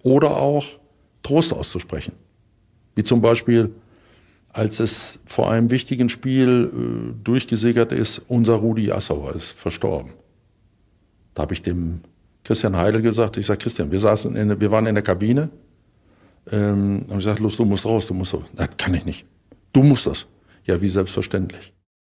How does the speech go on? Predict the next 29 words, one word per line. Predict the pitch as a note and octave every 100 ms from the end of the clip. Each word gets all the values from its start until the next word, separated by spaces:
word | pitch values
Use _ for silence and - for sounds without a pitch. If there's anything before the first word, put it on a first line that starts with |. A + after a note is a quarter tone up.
| _
Und | C3
das | C3+ -
war | D3
mir | D#3+ D#3
sehr, | D3+ D#3
sehr | D#3+ D3
wichtig, | F3 - - D2 - - - - - _
zu | - A#2+
sagen, | G#2+ B2 D3 D#3+ D#3+ D#3+ - - _ _ _ - _ _ -
„Ich | - -
weiß | A2+ C#3+ -
nicht, | D3
ob | - C3
ihr | C#3+
es | -
schon | C#3 C#3
gehört | C3 C3+ C#3+
habt, | G2 F2 - - _ _ -
aber | - G#2+ G#2 G#2+ -
es | - -
ereilt | - G#2+ - A2 B2 C#3+ C#3
uns | B2+ A#2
die | A2 G#2+
traurige | - G#2 A2+ A#2 A2 G#2+
Nachricht, | G2 G2 F#2 F#2+ - _ _ _ _
unser | G#2+ G#2+ G#2 G2+
Rudi | F#2+ A2 A#2+ -
ist | B1+ - - -
verstorben.“ | - - - F2 F#2